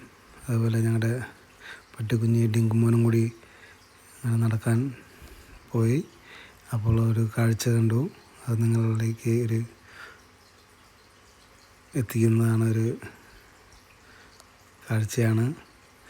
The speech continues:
ഒരു നല്ലൊരു കാഴ്ചയാണിത്. നമ്മുടെ ഓസ്ട്രേലിയ എന്ന് പറഞ്ഞാൽ കങ്കാരുസുകളുടെ നാടാണ്. ഒത്തിരി കങ്കാരുകളും ഉള്ളൊരു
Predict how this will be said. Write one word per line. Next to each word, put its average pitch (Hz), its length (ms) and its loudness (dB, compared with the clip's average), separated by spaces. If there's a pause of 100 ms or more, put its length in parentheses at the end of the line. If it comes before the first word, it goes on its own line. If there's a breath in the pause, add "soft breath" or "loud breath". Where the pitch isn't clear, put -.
(640 loud breath)
ഒരു 117 200 -4
നല്ലൊരു 117 380 0 (640)
കാഴ്ചയാണിത്. 110 680 -2 (2000 loud breath)
നമ്മുടെ 110 240 -2 (100)
ഓസ്ട്രേലിയ 113 480 -2 (140)
എന്ന് 117 240 0
പറഞ്ഞാൽ 117 340 0 (600 loud breath)
കങ്കാരുസുകളുടെ 113 800 -2
നാടാണ്. 107 340 -2 (1800 loud breath)
ഒത്തിരി 123 380 -2
കങ്കാരുകളും 117 600 0 (560)
ഉള്ളൊരു 117 320 -2